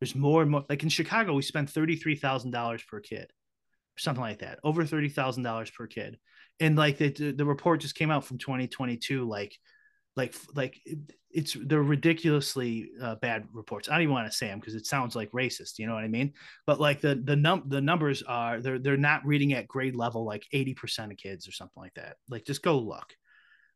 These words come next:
Um, and what, you know, thirty-three thousand, like, the average in Illinois, the average private school is, like,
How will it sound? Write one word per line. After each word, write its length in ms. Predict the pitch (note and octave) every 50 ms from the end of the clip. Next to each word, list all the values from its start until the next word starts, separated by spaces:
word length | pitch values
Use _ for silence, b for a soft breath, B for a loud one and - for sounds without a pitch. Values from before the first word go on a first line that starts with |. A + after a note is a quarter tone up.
| _ _ _
Um, 520 | D3 C#3+ C#3+ C3+ B2 A#2+ A2+ A2+ G#2 G#2 - _ _ _ _ _ _ _ _ _ _ _ _ _ _ _ - - _ _
and 240 | E3 D3 D3 D3 C#3+
what, 200 | C3+ C#3+ C#3+ D3+
you 80 | D3+ C#3
know, 280 | B2+ B2 B2 A2 - _ _ _ _ _ _ _ B2
thirty-three 460 | - - E3+ E3+ F#3+ E3+ - E3+ E3
thousand, 460 | C#3+ D3 C3+ C3 C#3+ C#3+ F3 F#3 E3+ C#3+
like, 160 | C#3+ D3 C#3+
the 180 | - D#3 C#3 -
average 400 | D3 D#3+ E3 E3 F3 E3+ D#3 E3
in 240 | - D#3+ D#3+ C#3+ C3+
Illinois, 440 | C#3 E3 F3+ F3 D#3+ D3+ C#3+ C#3
the 200 | B2+ B2 B2 A2
average 320 | B2+ C3 C#3 C#3+ C#3+ C3+ -
private 320 | - C#3+ D3+ E3+ E3+ -
school 240 | - - - A#2+ A2+
is, 100 | A2+ -
like, 180 | A#2+ A2+ A2